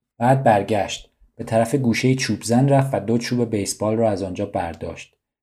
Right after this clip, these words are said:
همیشه آوردن چوب‌های بیسبال را به او می‌سپردیم. رفتم و از او پرسیدم با مری هاتسون دعوایش شده؟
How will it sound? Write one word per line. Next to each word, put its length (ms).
همیشه 320
آوردن 500
چوب‌های 460
بیسبال 520
را 120
به 100
او 120
می‌سپردیم. 720
رفتم 360
و 40
از 160
او 80
پرسیدم 540
با 80
مری 260
هاتسون 380
دعوایش 480
شده؟ 480